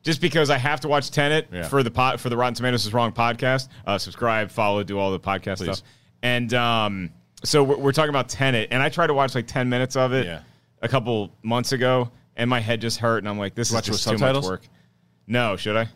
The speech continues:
Speaker 2: Yeah.
Speaker 1: Okay, I'll watch with subtitles.
Speaker 2: Watch with subtitles.
Speaker 1: Um, but no, I, I started watching, for whatever reason, The Boys.
Speaker 2: Oh,
Speaker 1: On
Speaker 2: yeah,
Speaker 1: Amazon?
Speaker 2: on Amazon.
Speaker 1: Yeah.
Speaker 2: Do you know An-, you remember Andy, my friend Andy from, uh,
Speaker 1: Yes.
Speaker 2: she, she's, uh, she's one of the,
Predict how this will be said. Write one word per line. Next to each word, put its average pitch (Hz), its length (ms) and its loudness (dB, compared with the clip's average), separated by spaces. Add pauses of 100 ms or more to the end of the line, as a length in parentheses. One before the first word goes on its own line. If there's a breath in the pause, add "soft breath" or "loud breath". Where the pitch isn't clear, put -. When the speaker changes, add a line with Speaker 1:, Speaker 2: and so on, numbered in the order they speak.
(120)
Speaker 2:
Yeah. 69 100 -14 (680)
Speaker 1:
Okay, 78 180 -12 (220)
I'll 92 100 -4
watch 95 180 -2
with 90 100 -8
subtitles. 76 360 -8
Speaker 2:
Watch 92 160 -10
with 85 120 -12
subtitles. 76 320 -18 (120)
Speaker 1:
Um, 127 560 0
but 151 160 2
no, 156 160 2
I, 127 360 0
I - 20 2
started 147 300 2
watching, 131 360 0
for 127 120 -2
whatever 120 260 2
reason, 120 420 0
The 104 140 -4
Boys. 127 520 0 (1200)
Speaker 2:
Oh, 156 120 2
Speaker 1:
On 151 80 4
Speaker 2:
yeah, 131 140 2
Speaker 1:
Amazon? 147 240 0
Speaker 2:
on 147 60 4
Amazon. 95 440 -2
Speaker 1:
Yeah. 127 340 0
Speaker 2:
Do 127 60 -4
you 135 40 0
know 147 140 0
An-, 147 240 -6
you 147 80 -14
remember 156 220 -4
Andy, 127 360 -4
my 95 140 -6
friend 101 240 -6
Andy 104 240 -2
from, 90 380 -6
uh, 85 180 -2
Speaker 1:
Yes. 165 420 -2
Speaker 2:
she, 120 300 -4
she's, 135 400 -6
uh, 107 240 -2
she's 117 340 -4
one 113 140 -4
of 110 260 -6
the, 120 80 -12